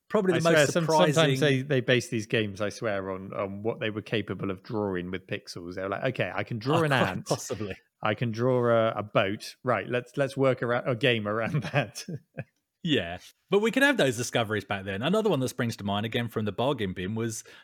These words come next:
Speaker 1: Turbo Esprit. So not Lotus Turbo Challenge, but Turbo Esprit by Durrell on the Spectrum, which we've mentioned before as being
Speaker 2: Mm-hmm.
Speaker 1: sort of like G T A before G T A, G T A was even around, uh, an entire city to,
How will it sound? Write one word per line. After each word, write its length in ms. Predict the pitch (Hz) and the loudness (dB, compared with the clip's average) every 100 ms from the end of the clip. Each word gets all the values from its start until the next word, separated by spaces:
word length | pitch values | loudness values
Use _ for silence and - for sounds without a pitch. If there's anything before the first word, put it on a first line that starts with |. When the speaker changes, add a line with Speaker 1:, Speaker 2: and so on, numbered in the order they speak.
| - | -6
Speaker 1:
Turbo 320 | - 131 127 | -2 0 0
Esprit. 480 | 123 - 165 123 90 | 0 -2 -2 -2 -2
So 100 | 110 | -2
not 260 | 131 139 - - _ | -2 -4 -8 -20 _
Lotus 320 | 117 120 - 117 | -2 -2 -2 -4
Turbo 260 | 113 98 | -2 -2
Challenge, 460 | 95 123 101 90 101 | -4 -4 -4 -4 -8
but 140 | - | -12
Turbo 260 | - 123 104 | -4 -2 -2
Esprit 340 | 98 - 104 | -4 -4 -6
by 140 | 95 92 | -4 -6
Durrell 500 | - 87 95 151 196 - - _ | -8 -6 -4 -4 -8 -16 -20 _
on 80 | 113 | -6
the 80 | 110 | -6
Spectrum, 420 | - 110 - 113 | -4 -6 -4 -4
which 180 | 117 - | -4 -2
we've 140 | 113 | -2
mentioned 380 | 117 117 - 101 | 0 -2 -4 -6
before 380 | 101 - 110 95 | -4 -2 0 0
as 80 | 92 | -2
being 240 | 104 95 | -4 -4
Speaker 2:
Mm-hmm. 60 | 107 | -4
Speaker 1:
sort 100 | 113 | -4
of 40 | |
like 140 | 92 87 | -4 -6
G 220 | - 101 | -6 -6
T 180 | - 98 | -4 -4
A 160 | 95 | -4
before 480 | 90 92 107 95 87 - - - | -6 -8 -4 -4 -6 -12 -20 -10
G 180 | - 98 | -6 -4
T 140 | - | -4
A, 260 | 98 90 90 - - | -4 -4 -6 -10 -10
G 140 | 104 | -8
T 140 | 101 | -4
A 60 | 95 | -4
was 140 | 92 | -4
even 160 | 95 92 | -6 -8
around, 440 | 92 104 92 90 110 | -6 -6 -6 -8 -8
uh, 120 | 110 | -8
an 100 | 117 | -4
entire 360 | 107 - 107 92 | -6 -2 -4 -4
city 420 | - 160 - 101 | -6 -6 -4 -4
to, 220 | - 101 | -4 -6